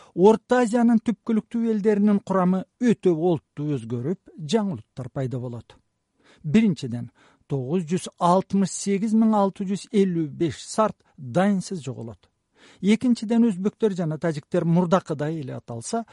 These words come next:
кыргыз кайсактар казак деп, кара кыргыздар кыргыз деп жаңыча аталат. Үчүнчүдөн, кыпчактар, кашкарлыктар, таранчылар, уйгурлар, курамалар, перстер, Фергана жана Самарканд түрктөрү,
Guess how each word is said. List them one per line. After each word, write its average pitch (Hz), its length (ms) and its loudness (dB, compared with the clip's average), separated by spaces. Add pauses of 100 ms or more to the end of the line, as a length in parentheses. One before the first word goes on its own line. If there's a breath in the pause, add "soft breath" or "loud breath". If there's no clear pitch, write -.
(240 loud breath)
кыргыз 202 420 2
кайсактар 147 800 -4
казак 135 420 -2 (100)
деп, 233 200 -2 (320 soft breath)
кара 240 240 4
кыргыздар 147 720 -4 (100)
кыргыз 151 400 -4
деп 127 220 -8 (180)
жаңыча 175 400 -2
аталат. 117 320 -14 (720 soft breath)
Үчүнчүдөн, 190 640 0 (100)
кыпчактар, 196 640 -2
кашкарлыктар, 208 840 -4 (100)
таранчылар, 208 640 0 (180)
уйгурлар, 196 540 0 (100)
курамалар, 214 600 2 (180)
перстер, 180 540 -6 (340 soft breath)
Фергана 196 560 0
жана 147 300 -4 (100)
Самарканд 208 720 0
түрктөрү, 117 600 -10